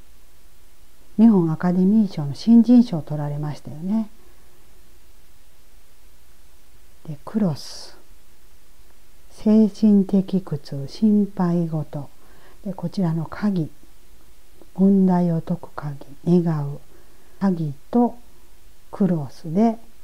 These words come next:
これ運命なんですよね。受賞、これ運命です。で、有村架純さん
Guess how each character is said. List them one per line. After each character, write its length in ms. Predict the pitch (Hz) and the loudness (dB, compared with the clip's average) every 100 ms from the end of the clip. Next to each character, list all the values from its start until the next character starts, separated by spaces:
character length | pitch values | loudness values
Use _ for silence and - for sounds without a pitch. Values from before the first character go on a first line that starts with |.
| - - - | -14 -14 -12
こ 100 | - | -12
れ 80 | - | 4
運 360 | 226 233 226 202 | 12 12 12 10
命 260 | 147 120 - | 6 -2 -10
な 140 | - | -12
ん 80 | - | -14
で 100 | - | -14
す 120 | - | -10
よ 60 | 147 | -6
ね。 380 | 156 233 247 240 - - - - - - - - - - - - - - - | 2 4 4 -2 -12 -14 -14 -14 -14 -14 -14 -14 -14 -14 -14 -14 -14 -14 -10
受 160 | - 151 | -2 -2
賞、 640 | - 175 151 156 156 143 - - - - - - - | -2 -2 0 0 -4 -6 -10 -14 -14 -14 -14 -14 -14
こ 100 | - | -12
れ 60 | 185 | 4
運 280 | 202 196 156 | 8 8 8
命 220 | 143 131 | 2 -4
で 180 | 139 120 | -8 -10
す。 380 | - - - - - - - - - - - - - - - - - - - - - - - - - - - - - - - - - - - - - | -12 -12 -14 -14 -14 -14 -14 -14 -14 -14 -14 -12 -12 -12 -12 -14 -14 -14 -12 -12 -14 -14 -14 -14 -14 -14 -14 -14 -14 -14 -14 -14 -14 -12 -12 -12 -10
で、 120 | 185 | -6
有 300 | 170 165 196 | -4 0 2
村 360 | 208 175 151 143 | 4 2 -2 -8
架 160 | - 170 | -8 -8
純 340 | - 165 156 | -2 -2 -2
さ 200 | 147 - | -4 -8
ん 120 | 143 | -10